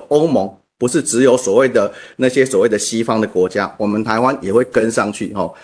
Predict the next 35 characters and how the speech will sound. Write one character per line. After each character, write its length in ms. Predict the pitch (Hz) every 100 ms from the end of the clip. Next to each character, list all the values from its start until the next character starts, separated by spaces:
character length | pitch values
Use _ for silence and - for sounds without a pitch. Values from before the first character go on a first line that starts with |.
| - -
所 140 | 170
以 20 |
我 60 | 185
们 100 | 123
的 80 | 117
国 240 | 110 113
发 240 | 123 120 135
会 180 | 135
公 240 | 110 127 120
布 160 | 139 107
了 120 | -
二 180 | 151 120
零 200 | 98 131
五 200 | 123 95
零 200 | 90 110 -
近 400 | 180 117 98 90
零 240 | 82 107
的 160 | 104 -
路 380 | 160 147 110
径 340 | - 147 107 98
规 360 | - 113 107 107
划。 280 | 131 98 - _ _ - -
标 180 | 175 185
题 240 | 131 120
我 120 | 98
先 180 | - 131
跟 160 | 131 123
大 160 | 120
家 60 | 117
念 160 | 135 104
一 80 | 95
下 240 | 120 92
哈， 220 | 107 87 -
我 100 |
们 120 | 107